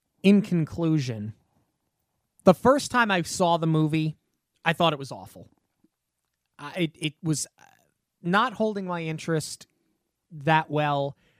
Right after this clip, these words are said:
I did not like Milo. I thought Gribble was funny, but at times too childish. And I didn't understand why any of this was happening, other than it's called Mars Needs Moms, and that's why it's happening.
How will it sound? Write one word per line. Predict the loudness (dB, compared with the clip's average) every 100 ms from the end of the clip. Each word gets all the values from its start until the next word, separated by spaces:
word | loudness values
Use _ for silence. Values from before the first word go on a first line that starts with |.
| _ _ _ _ _ _ _
I | 2
did | 2 0 2
not | 2 6
like | 4 4
Milo. | 0 0 0 -2 -4 -10 _ _ _ _ _ _ _ _ 0
I | 0 -2
thought | -4 0 2 2 0 _
Gribble | -6 -4 -4 -4
was | -6 -8
funny, | -2 -2 -2 -4
but | -2
at | -4 -6
times | -8 -4 -4 -4 -10
too | -12 -4 -4
childish. | -4 -4 -2 0 0 -2 -6 -8 -18 _ _ _ _ _
And | -2
I | 0
didn't | 0 -4 -6 -8 -6
understand | -4 -4 -4 -4 -4 -4
why | -6 -6
any | -8 -6 -6
of | -8
this | -8 -8
was | -10 -12
happening, | -14 -16 -20 -20 _ _ _ _ _ _ _ _ _ 0
other | 2 2 0
than | 0 0 -2 -8 -14 _ _ -10
it's | -10 -4
called | -4 -2 0
Mars | 0 0 -2
Needs | -6 -6 -6
Moms, | -4 -4 -6
and | -8
that's | -8 -12 -14
why | -14
it's | -16 -16
happening. | -16 -18 -20